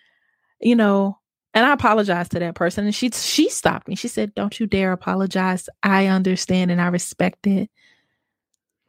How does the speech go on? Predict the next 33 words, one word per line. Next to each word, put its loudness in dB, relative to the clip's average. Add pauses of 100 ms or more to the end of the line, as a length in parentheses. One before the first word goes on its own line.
(240)
And 4
it's 2
like, 2
"I'm 4
sorry" 2
comes -2
off 0
our 0
tongue -4
so -2
fast -2 (1600)
that 2
we 2
feel 0
bad -2
for -6
saying -6
no. -8 (600)
Where 4
does 2
that 0
come -8
from? -2 (480)
I 2
don't 4
know. 4
Maybe 2
we'll 2
do 2
another 0
episode -6
about -8
that. -10